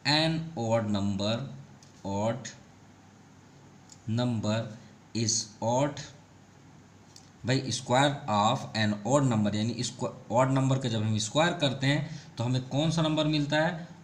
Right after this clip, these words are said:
ऑड नंबर ही प्राप्त होता है, it's becomes odd number। Clear? And a square of an even number,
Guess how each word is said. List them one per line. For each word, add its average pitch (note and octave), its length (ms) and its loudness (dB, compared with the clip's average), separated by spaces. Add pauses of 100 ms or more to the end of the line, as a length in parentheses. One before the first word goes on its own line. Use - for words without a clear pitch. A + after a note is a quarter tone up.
ऑड G#2 280 2
नंबर G#2 340 0 (100)
ही C#3+ 160 2
प्राप्त A2+ 440 -4
होता - 240 -12
है, - 160 -14 (220)
it's A2 320 -6
becomes D3+ 520 -2 (140)
odd F#2+ 240 -2
number। F2 340 -8 (600)
Clear? D#3 220 4 (340)
And B2 400 2 (1900)
a B2 320 2
square D#3+ 680 4
of G2+ 320 0 (1900)
an A2 220 2 (440)
even D#3 340 4
number, E2+ 320 -2